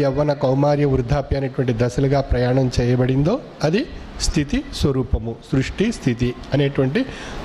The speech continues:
రెండు విధానాలు పూర్తి కాబడ్డాయి. ఇంకా మూడో విధానం గమ్యము,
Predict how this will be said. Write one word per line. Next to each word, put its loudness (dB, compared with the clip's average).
రెండు 2
విధానాలు 2
పూర్తి 0
కాబడ్డాయి. 0
ఇంకా 2
మూడో 2
విధానం 2
గమ్యము, 2